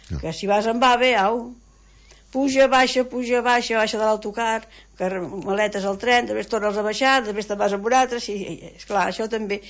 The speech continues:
Speaker 2: Mira, hi ha gent que els agrada d'una manera, hi ha gent
Speaker 1: Sí,
Speaker 2: que els
Speaker 1: clar.
Speaker 2: agrada d'una altra, això és molt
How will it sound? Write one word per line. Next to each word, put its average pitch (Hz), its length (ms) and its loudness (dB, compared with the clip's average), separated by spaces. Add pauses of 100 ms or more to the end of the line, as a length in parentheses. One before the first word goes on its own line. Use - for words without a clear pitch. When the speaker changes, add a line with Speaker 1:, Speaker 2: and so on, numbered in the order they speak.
(300)
Speaker 2:
Mira, 285 180 6
hi 294 60 8
ha 277 100 8
gent 247 200 0
que 233 60 -6
els 214 120 -6
agrada 196 240 2
d'una 185 160 2
manera, 226 320 -2
hi 220 80 0
ha 196 80 2
gent 202 120 2
Speaker 1:
Sí, - 20 0
Speaker 2:
que 196 100 -2
els 185 60 4
Speaker 1:
clar. 156 80 4
Speaker 2:
agrada 175 260 2
d'una 160 200 -6
altra, 160 200 -12
això 185 240 -4 (640)
és 165 140 -10
molt 156 500 -8